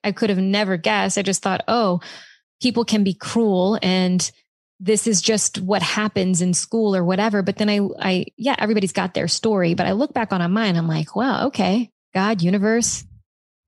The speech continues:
creator, I see what you've, I, I can look back and go, 'Thank you for creating this and, you know, this environment for me because it forged me in a fire that, like, now I get to help people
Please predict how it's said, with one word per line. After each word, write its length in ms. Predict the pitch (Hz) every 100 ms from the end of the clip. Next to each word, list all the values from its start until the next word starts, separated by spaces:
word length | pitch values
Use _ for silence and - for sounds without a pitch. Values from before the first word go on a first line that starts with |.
| _ _ _ _
creator, 480 | - 185 214 247 214 185 165 - _ _ - - - - _ _ _ _
I 120 | - 214
see 340 | - 269 208
what 180 | 180 185
you've, 360 | 180 175 165 - 185 -
I, 160 | 196 -
I 140 | 196 185
can 200 | 202 202
look 180 | 214 -
back 220 | 196 185
and 160 | 180
go, 160 | 175 175
'Thank 340 | 170 196 190
you 140 | 185 170
for 300 | - 175 165
creating 680 | - 190 175 175 175 175
this 240 | 165 180 -
and, 220 | 175 165
you 120 | 185
know, 140 | 175 170
this 180 | 170 185
environment 640 | 180 220 240 220 190 185
for 100 | 180
me 80 | 175
because 300 | 175 - 165
it 180 | - -
forged 340 | - 196 170
me 100 | 185
in 60 | 170
a 60 |
fire 400 | 165 - 190 175
that, 160 | 170 170
like, 160 | 170 170
now 320 | 175 175 170
I 120 | 165
get 160 | 165 -
to 80 |
help 320 | 160 - 190 -
people 600 | - 160 107 123 208